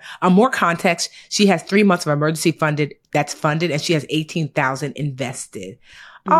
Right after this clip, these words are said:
Speaker 1: Oh, hamster. Ham, ham, hammy ham. So maybe this sounds like your, your cup of tay-tay,
Speaker 2: <sighs>
Speaker 1: honey.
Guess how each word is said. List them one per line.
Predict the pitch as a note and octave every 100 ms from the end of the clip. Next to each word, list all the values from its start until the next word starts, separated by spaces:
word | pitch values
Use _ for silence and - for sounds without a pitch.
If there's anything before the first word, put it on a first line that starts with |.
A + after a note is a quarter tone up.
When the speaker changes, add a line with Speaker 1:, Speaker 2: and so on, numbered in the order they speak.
| D#4+
Speaker 1:
Oh, |
hamster. | D#4+ D4 D4+ D4+ - C4 A#3 G3 F3+
Ham, | G3 C#4+ C#4+
ham, | C#4 A#3+ - - _
hammy | - F4+ C#4+
ham. | C#4 B3+ F#3+ E3 D#3 D#3 F3+ _ _ -
So | -
maybe | A#3+ G4+
this | A#4 C5+
sounds | F#4+ C4
like | G#3+
your, | A3 G#3
your | G#3 G3
cup | C4 G#3
of | D3+
tay-tay, | - C4+ F3+ A#3 F3
Speaker 2:
<sighs> |
Speaker 1:
honey. | G3 D#3 D3